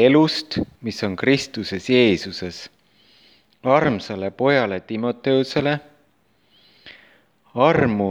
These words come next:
halastust, rahu Jumalalt Isalt ja Kristuselt Jeesuselt, me Issandalt. Ma tänan Jumalat,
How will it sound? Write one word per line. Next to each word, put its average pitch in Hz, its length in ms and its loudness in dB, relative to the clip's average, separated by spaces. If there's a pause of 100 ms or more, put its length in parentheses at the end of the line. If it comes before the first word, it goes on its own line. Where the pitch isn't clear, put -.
(140)
halastust, 131 880 -2
rahu 135 460 2
Jumalalt 113 720 -2
Isalt 139 640 -2
ja 110 120 -2
Kristuselt - 800 -4
Jeesuselt, 143 840 -2 (460)
me 110 200 2
Issandalt. 87 600 -4 (1800)
Ma 113 80 0
tänan 160 340 4
Jumalat, 143 680 4